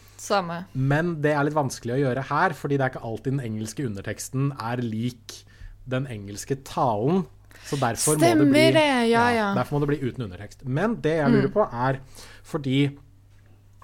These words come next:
Speaker 2: med engelsk tale uten undertekst, så får man, eh, engelsk undertekst på,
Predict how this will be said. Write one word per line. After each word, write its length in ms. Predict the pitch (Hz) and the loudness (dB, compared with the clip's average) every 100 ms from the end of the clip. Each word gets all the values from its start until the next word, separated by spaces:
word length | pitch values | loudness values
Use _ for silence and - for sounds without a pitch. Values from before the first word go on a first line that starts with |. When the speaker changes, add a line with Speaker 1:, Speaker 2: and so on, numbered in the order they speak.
| - | -4
Speaker 2:
med 240 | 131 147 135 | -2 -2 -2
engelsk 340 | 120 131 - | -4 -4 -6
tale 460 | - 123 107 131 147 - | -4 -4 -2 -4 -6 -4
uten 320 | 131 - 127 | -4 -4 -8
undertekst, 680 | 127 101 101 170 - - - | -8 -8 -6 -6 -6 -14 -16
så 220 | - 143 139 | -6 -4 -4
får 340 | - 120 101 | -6 -6 -4
man, 380 | 107 131 139 139 - - - - - - - - | -2 0 0 -2 -10 -20 -20 -20 -20 -20 -20 -6
eh, 260 | 127 131 139 - - | -2 -2 -4 -10 -8
engelsk 400 | 113 123 135 156 | -6 -4 -6 -4
undertekst 520 | 113 98 131 135 - | -6 -4 -8 -8 -18
på, 480 | - 131 120 135 | -6 -2 2 0